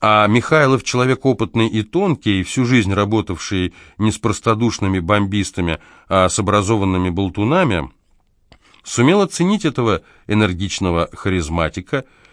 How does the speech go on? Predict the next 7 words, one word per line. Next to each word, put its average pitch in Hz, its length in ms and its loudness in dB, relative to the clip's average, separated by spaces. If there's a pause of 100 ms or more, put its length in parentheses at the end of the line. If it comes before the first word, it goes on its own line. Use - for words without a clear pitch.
(200)
и 90 320 -2
возможности 95 760 0
его 143 280 0
использования 151 680 -2
в 147 60 -2
охранительном 151 640 -2
деле. 78 340 -6